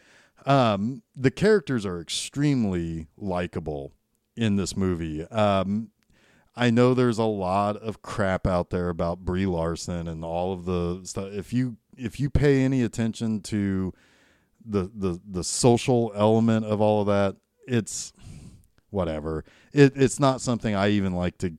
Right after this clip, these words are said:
to even think too much about. The fact that I even brought it up here, I'm kinda disappointed in myself. She's extremely likable as Carol.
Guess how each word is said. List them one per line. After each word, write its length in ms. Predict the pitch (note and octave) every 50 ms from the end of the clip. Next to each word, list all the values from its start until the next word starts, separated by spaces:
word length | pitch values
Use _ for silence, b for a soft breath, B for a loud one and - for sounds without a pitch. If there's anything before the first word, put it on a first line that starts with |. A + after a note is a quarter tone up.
| _ -
to 100 | - G2+
even 300 | F#2+ F#2 F#2 E2+ E2 D2+
think 340 | - - - A2 A2 A2+ -
too 140 | - B2+
much 180 | A#2+ A#2 A2+ -
about. 300 | A2 A2 A2+ G#2+ G#2+ -
The 80 | - F#2+
fact 240 | - G2+ F#2+ -
that 80 | - G2
I 60 | F#2+
even 220 | F#2 F#2 E2+ E2 D#2
brought 260 | D2+ F2 F2 F2 E2+
it 80 | D#2+
up 120 | E2 E2+ -
here, 120 | G2+ F#2
I'm 100 | E2+ D#2+
kinda 220 | - - F2+ E2 D2+
disappointed 580 | D2 E2 D#2+ - - - - F#2 F2+ G2+ A2+
in 60 | A2
myself. 420 | A#2+ A#2+ A#2+ - - B2 A#2 A2+ - b b b b b b b b
She's 300 | b - - G#3+ F#3 E3
extremely 440 | - - - C#3 C3 C3 B2+ A#2 G#2
likable 520 | F#2 E2+ F2+ F#2 F2+ - G#2 G#2 G2+ G2
as 100 | F#2 -
Carol. 500 | - - A2+ G#2 G2+ G2+ G#2 G#2 G2+ -